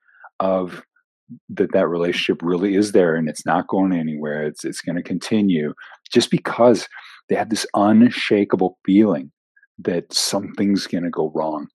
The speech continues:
And just, it's, you know, logic isn't a part of this, right? This is, feelings take over, and, and I just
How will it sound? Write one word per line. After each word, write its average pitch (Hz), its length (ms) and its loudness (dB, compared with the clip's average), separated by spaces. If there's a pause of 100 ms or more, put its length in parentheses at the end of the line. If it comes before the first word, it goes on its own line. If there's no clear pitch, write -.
(140)
And 90 260 -4
just, - 460 0 (460)
it's, - 420 -8
you 110 140 -6
know, 85 80 -2
logic 110 520 4
isn't 101 220 6
a 90 40 4
part 87 360 -2
of - 140 -6
this, - 360 -8 (380)
right? 87 220 -2
This - 200 2
is, - 200 -2 (280)
feelings 120 360 6
take - 240 0
over, 82 420 -2 (340)
and, 82 460 -4 (280)
and 90 140 -8
I 85 60 -8
just - 420 -4